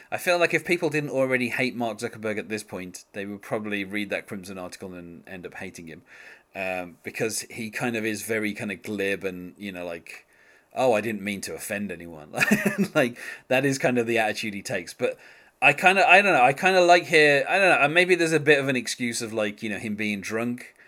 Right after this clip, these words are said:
but it's like, you know, uh, I still don't think that's completely an excuse for what Face Mash ends up being. But, you know, I'll talk about that a lot more, uh, in the next few minutes.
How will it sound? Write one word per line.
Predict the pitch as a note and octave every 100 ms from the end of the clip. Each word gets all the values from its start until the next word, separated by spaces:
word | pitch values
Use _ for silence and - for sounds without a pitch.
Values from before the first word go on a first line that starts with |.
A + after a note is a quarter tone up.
| _ _
but | - A2+
it's | A2+ -
like, | A2 G2 F#2+ - _ _ _ _ _ _ _ - _
you | B2
know, | G#2+ F#2 F2 - _ -
uh, | E2 G#1+ - A#2 -
I | B2 -
still | - D3
don't | C#3 B2 G#2+
think | A#2+
that's | G#2 G2
completely | - B2 G#2+ A#2 G2
an | F#2+
excuse | F#2 - - G2+
for | -
what | G2+ F#2+ F2+
Face | - G#2 F2
Mash | G2+ E2+ -
ends | - F#2 E2+
up | D#2+
being. | F#2+ D#2+ D2
But, | G2 -
you | B2+
know, | E2
I'll | G#2
talk | - D3+
about | C#3+ F#2+
that | G2+
a | F2+
lot | G2 G2 G2
more, | F#2+ F2 - _ - - _
uh, | F2 E2 E2+ -
in | F2+
the | F2+
next | F2 - -
few | - F#2
minutes. | F2 D#2+ - -